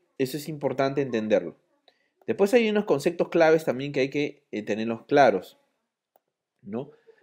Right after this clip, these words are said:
Aquí ya está mucho más detallado, ¿no? De cada una de las, de la, de lo que han visto ustedes en el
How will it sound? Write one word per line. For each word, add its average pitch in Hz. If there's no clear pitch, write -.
Aquí 165
ya 190
está 175
mucho 170
más 147
detallado, 123
¿no? 143
De 117
cada 131
una 139
de 131
las, 135
de 110
la, 101
de 107
lo 113
que -
han 127
visto 131
ustedes 123
en 107
el 95